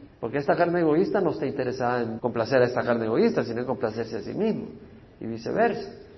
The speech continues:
Entonces, la única manera es andar por el Espíritu. Y lo hemos estudiado en Gálatas, donde dice Pablo, "Andad por el Espíritu y no cumpliréis el deseo de la carne.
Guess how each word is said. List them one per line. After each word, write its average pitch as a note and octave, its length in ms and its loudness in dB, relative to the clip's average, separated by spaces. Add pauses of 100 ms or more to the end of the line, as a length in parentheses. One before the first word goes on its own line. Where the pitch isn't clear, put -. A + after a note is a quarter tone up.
(340)
Entonces, - 380 2
la B2+ 160 4
única G#3 260 2
manera E3 540 8
es - 420 2
andar A#2+ 300 0
por D3+ 140 2
el E3 100 2
Espíritu. F3 540 2 (680)
Y A#2 80 -4
lo B2 120 -2
hemos A#2 180 -2
estudiado A#2 300 0
en C3 80 -2
Gálatas, D3 520 6
donde G#2+ 260 -2
dice A2+ 260 -4
Pablo, A#2 340 0
"Andad A2+ 380 0
por D3+ 160 2
el D#3 100 0
Espíritu D3 420 -4
y C3 40 -2
no B2+ 100 -6
cumpliréis A2+ 460 -4
el A2+ 80 -6
deseo G#2+ 240 -6
de F#2+ 40 -6
la G2 120 -6
carne. A#2+ 420 -8